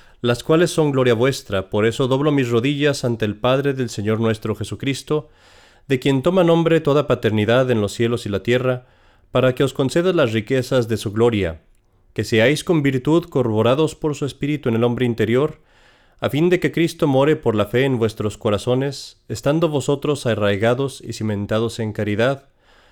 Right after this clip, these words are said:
para que logréis abarcar con todos los santos cuál es la anchura y la longura y la alteza y la profundidad del misterio de la redención,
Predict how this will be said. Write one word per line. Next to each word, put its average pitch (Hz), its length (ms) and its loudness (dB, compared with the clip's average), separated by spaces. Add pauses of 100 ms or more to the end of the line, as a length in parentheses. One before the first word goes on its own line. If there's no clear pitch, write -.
(300)
para 117 200 2
que 120 100 0
logréis 139 380 2
abarcar 151 480 2
con 127 220 0
todos 131 240 0
los 123 180 0
santos 120 500 0
cuál 123 180 0
es 131 160 0
la 127 120 0
anchura 143 540 2
y 120 120 -6
la 110 100 2
longura 110 520 2
y 117 60 2
la 110 120 2
alteza 135 500 -2
y 147 40 0
la 135 120 -4
profundidad 113 680 -2
del 120 200 -2
misterio 107 480 -4
de 107 80 -2
la 101 100 -2
redención, 98 720 -4